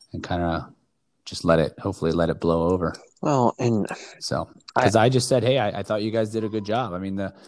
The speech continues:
Speaker 1: other than the aisle spacing, I, I, you know, the, the, the checks at the door, the, the, the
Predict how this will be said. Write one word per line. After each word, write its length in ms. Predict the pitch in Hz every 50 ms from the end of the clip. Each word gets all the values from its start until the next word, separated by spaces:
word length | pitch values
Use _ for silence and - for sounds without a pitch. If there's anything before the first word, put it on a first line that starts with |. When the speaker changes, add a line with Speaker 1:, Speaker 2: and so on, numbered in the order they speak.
| - _ _ -
Speaker 1:
other 220 | 107 107 117 117
than 160 | 120 120 123
the 100 | 120 - -
aisle 320 | 104 104 107 113 117 123
spacing, 640 | - - - 117 123 127 123 - 143 143 147 139 - -
I, 160 | 104 98 - - 95
I, 40 | 95
you 420 | 92 92 92 87 - - 113 101
know, 160 | 90 90 95 - - _ _ _ _ _ _ _ - - -
the, 220 | - - 98 90
the, 280 | - - 78 90 92 85 -
the 140 | 92 98
checks 340 | - - - 117 104 - -
at 80 | 107 101
the 100 | 107 104
door, 560 | 113 135 151 151 151 151 147 151 147 147 143
the, 460 | 120 110 101 98 95 92 92 92 92 92
the, 300 | 92 90 90 87 90 104 -
the 60 | -